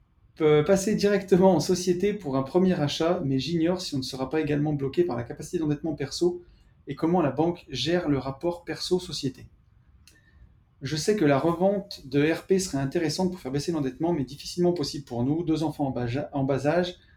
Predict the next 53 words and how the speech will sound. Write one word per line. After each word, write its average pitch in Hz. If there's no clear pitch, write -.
situés -
entre 180
nous 151
deux 151
boulots 139
et 147
dans 131
une 131
ville 151
et 135
quartier 143
pas 147
trop 120
cher. 160
Encore 139
beaucoup 151
de 190
travaux 139
à 117
faire 156
et -
ma 127
conjointe 147
qui -
n'est 120
pas 151
prête 175
à -
plaquer 196
la 156
maison 147
pour 160
investir. -
Par 160
ailleurs, 175
aucun 185
investisseur 147
confirmé 175
ou 131
futur 151
dans 139
mon 135
entourage, 147
donc 120
pas 175
possibilité 147
de -
s'associer. 143
Pour 185
résumer, 151
dédicace 160
à 131
Yann, 170